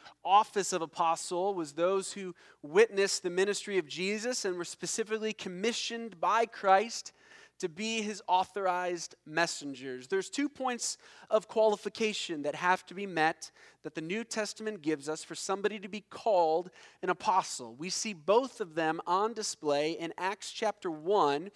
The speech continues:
when the group of a hundred and twenty disciples gathered in the upper room after Jesus ascended,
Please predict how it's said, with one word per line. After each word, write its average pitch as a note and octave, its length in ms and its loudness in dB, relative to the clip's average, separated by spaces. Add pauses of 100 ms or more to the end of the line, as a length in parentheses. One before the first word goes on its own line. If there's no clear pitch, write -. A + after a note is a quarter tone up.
(340)
when F#3+ 180 4
the F3+ 80 0
group E3 500 -6
of G3+ 100 -4
a F3+ 100 4
hundred A3 320 -2
and A3+ 120 -12
twenty G#3 320 -4
disciples D#3 800 -4
gathered A3 540 0
in G#3 120 -2
the F#3 160 -6
upper F#3+ 300 0
room D#3+ 560 0
after A#3 440 0
Jesus G#3+ 600 -8
ascended, D#3 880 -2